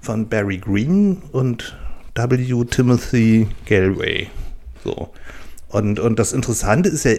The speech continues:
das ist nämlich meine These, ich glaube, dass Luca den manchmal Angst macht. Glaubt ihr auch, dass das so ist?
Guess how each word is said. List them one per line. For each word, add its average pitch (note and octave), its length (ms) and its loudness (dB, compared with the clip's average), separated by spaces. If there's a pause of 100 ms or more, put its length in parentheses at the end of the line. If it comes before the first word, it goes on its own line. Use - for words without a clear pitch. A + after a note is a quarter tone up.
das A2+ 180 -2
ist - 120 -8
nämlich A2+ 240 0
meine A2+ 280 0
These, B2+ 280 -6
ich A2+ 80 -10
glaube, G#2+ 240 4
dass C#3 160 2
Luca A2 400 2
den G#2 160 -2
manchmal G2 400 -4
Angst - 360 -8
macht. - 300 -12
Glaubt G#2+ 280 -4
ihr A#2 120 -2
auch, - 140 -6
dass - 180 -10
das - 220 -10
so B1+ 100 -8
ist? - 300 -8